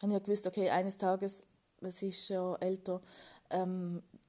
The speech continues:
werde ich ihr können wirklich so noch Dankeschön sagen, aber im Moment halt nicht. Und jetzt kommt der Knüller. Ich bin vor kurzem wieder bei meiner Naturheilärztin gewesen, wer sitzt dort, die Frau?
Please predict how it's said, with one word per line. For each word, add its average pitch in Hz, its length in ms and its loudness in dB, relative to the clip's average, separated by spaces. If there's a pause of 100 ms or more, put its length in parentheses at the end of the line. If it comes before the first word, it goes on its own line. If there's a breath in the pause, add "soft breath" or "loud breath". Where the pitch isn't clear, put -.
(120)
werde 196 300 2
ich - 80 -6
ihr 185 240 0
können 185 280 -2
wirklich 180 280 -2
so 185 260 2
noch 185 200 -2
Dankeschön 185 480 2
sagen, 185 260 2
aber 180 160 0
im 180 60 0
Moment 170 340 -4
halt 170 160 -4
nicht. 202 260 -4 (360)
Und 185 120 -4
jetzt 180 180 -2
kommt 180 120 -6
der 185 80 -12
Knüller. 208 400 0 (1400 loud breath)
Ich - 40 -20
bin 190 120 -2
vor 196 140 -10
kurzem 196 320 -4
wieder 180 140 -4
bei 170 60 -6
meiner 175 220 -4
Naturheilärztin 208 840 -4
gewesen, 202 260 -4
wer 170 100 -2
sitzt - 320 -2
dort, 170 200 -4
die 156 80 -6
Frau? - 180 -16